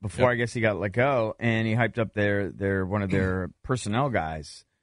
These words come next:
Speaker 1: And he said, "That would be a great combo."
Speaker 2: So I
Speaker 1: He
Speaker 2: don't
Speaker 1: sold me on it.
Speaker 2: I don't know what, I mean, you have Kingsbury as offensive coordinator, so Kingsbury and Johnson are gonna be co-offensive coordinators?
Speaker 1: No, I think he'll be underneath him, but like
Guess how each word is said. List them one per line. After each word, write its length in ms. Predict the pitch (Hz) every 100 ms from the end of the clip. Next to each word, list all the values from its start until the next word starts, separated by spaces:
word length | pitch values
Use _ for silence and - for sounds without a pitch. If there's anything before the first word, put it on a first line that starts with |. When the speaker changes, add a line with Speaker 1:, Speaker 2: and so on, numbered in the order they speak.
| _
Speaker 1:
And 60 | 110
he 40 |
said, 220 | 107 107
"That 120 | 95 127
would 80 | 156
be 100 | 101
a 40 |
great 240 | 92 107
combo." 520 | - 127 143 101 64 -
Speaker 2:
So 340 | - 117 107 -
I 40 | 120
Speaker 1:
He 20 |
Speaker 2:
don't 100 | 139
Speaker 1:
sold 300 | 185 196 175
me 120 | 139
on 200 | 107 98
it. 220 | 82 - - _
Speaker 2:
I 80 | 127
don't 160 | 139
know 180 | 131 127
what, 440 | 117 117 - - - _ _ - -
I 40 |
mean, 200 | 110 101 104
you 100 | 110
have 140 | 113
Kingsbury 400 | - 139 117 117
as 100 | 107
offensive 380 | 110 101 101 -
coordinator, 320 | - 123 107
so 160 | 95 98
Kingsbury 580 | 92 123 120 113 113 107
and 80 |
Johnson 400 | 87 107 113 110
are 40 | 104
gonna 120 | 98
be 80 | 92
co-offensive 720 | - 110 123 143 147 147 135
coordinators? 360 | 151 151 156 160
Speaker 1:
No, 120 | 277
I 120 | 254
think 180 | 165 151
he'll 120 | 165
be 220 | 143 147
underneath 400 | 139 131 135 190
him, 140 | 170 139
but 80 |
like 140 | 139